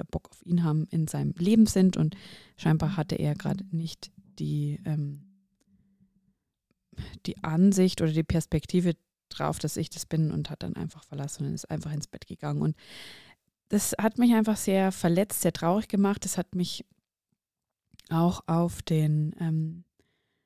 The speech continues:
auf eine Situation zurückgeschmissen, die, ähm, schon mal war. Das war auch kurz vor unserer Hochzeit, ähm, ein Thema, das mich wirklich sehr, sehr lange beschäftigt hat und vielleicht teilweise auch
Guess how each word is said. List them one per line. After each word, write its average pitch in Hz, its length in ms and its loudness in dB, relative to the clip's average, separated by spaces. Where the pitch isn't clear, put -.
auf 180 200 -4
eine 202 180 4
Situation 208 1160 6
zurückgeschmissen, 208 1500 2
die, 190 480 4
ähm, 180 360 2
schon 196 220 0
mal 170 280 0
war. 185 320 0
Das 208 220 -4
war 175 300 -2
auch - 200 -6
kurz - 220 -6
vor - 140 -6
unserer 175 300 -2
Hochzeit, 175 500 -4
ähm, 175 560 2
ein 185 220 2
Thema, 202 520 4
das 185 260 -2
mich 185 420 2
wirklich 190 440 -4
sehr, 190 340 2
sehr 180 120 0
lange 170 340 0
beschäftigt 175 580 -6
hat 165 160 -4
und 175 140 -4
vielleicht 196 400 -6
teilweise 190 480 -2
auch 175 140 -6